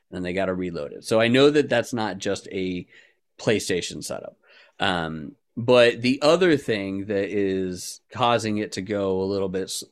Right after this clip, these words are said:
uh, or take longer beyond just the amount of playtime that I get to do on it now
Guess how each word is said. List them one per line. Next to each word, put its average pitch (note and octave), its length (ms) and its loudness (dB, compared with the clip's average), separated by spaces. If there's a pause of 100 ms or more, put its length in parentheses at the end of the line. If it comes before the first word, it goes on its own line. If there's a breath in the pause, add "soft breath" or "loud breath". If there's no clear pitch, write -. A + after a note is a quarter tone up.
uh, F2+ 380 0
or G2 120 -4
take G#2 240 -2
longer G2+ 540 -4 (200 soft breath)
beyond C#3+ 480 4
just B2 220 -2
the A#2 100 -2
amount G2+ 240 -2
of F2+ 60 -8
playtime C3 420 0
that F2+ 100 -8
I F2 60 -6
get - 160 -12
to E2+ 80 -10
do E2+ 160 -8
on E2 140 -10
it D#2 80 -12
now E2+ 280 -10